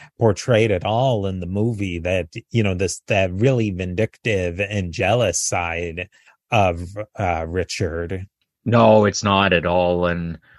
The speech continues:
Speaker 2: I mean, somewhat in defense of the filmmaker, if you read the Philip Carlo book, I mean, I don't know, like, what type of male lead do you have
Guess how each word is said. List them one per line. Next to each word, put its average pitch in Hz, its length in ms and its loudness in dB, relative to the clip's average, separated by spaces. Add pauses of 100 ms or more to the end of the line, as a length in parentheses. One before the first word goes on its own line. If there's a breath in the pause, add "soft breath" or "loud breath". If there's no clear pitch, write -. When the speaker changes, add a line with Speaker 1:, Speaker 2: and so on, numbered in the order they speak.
(180 soft breath)
Speaker 2:
I 123 160 4
mean, 123 240 4
somewhat 135 420 4
in 120 80 0
defense 113 460 0
of 101 180 0
the 95 60 -2
filmmaker, 110 600 2
if 98 120 0
you 101 140 -2
read 104 220 0
the 92 100 -2
Philip 101 400 -2
Carlo 95 420 -4
book, 104 420 -4
I 85 120 -2
mean, 82 440 -10 (220)
I 85 60 -12
don't 82 140 -8
know, 82 120 -8
like, 76 500 -8
what 95 160 -6
type 95 220 -6
of 87 100 -6
male 82 360 -6
lead 82 280 -8
do 87 80 -6
you 92 140 -4
have 90 320 0